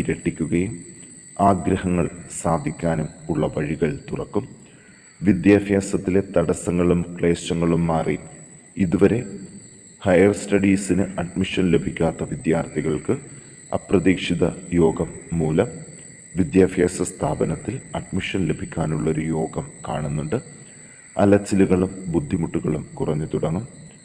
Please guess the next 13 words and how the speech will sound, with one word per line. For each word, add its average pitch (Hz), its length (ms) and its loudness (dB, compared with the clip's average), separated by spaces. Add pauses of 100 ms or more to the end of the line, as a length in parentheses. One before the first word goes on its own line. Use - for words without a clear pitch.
(360)
മക്കളെ 104 380 2
കൊണ്ട് 92 200 2 (120)
സമാധാനം 82 580 0 (200)
ലഭിച്ചു - 360 -4
തുടങ്ങും. 117 320 -2 (720)
മനസ്വസ്ഥത 101 680 0 (300)
ഉണ്ടാകും. 80 400 -2 (680)
പലവിധത്തിലുള്ള 101 760 6 (180)
ധനാഗമങ്ങൾക്കും 87 840 2 (140)
സാധ്യതയുണ്ട്. - 680 -2 (720)
ബന്ധുജനങ്ങൾക്ക് 87 800 4
സൗഖ്യം - 420 2 (140)
പ്രതീക്ഷിക്കാം. 80 640 -4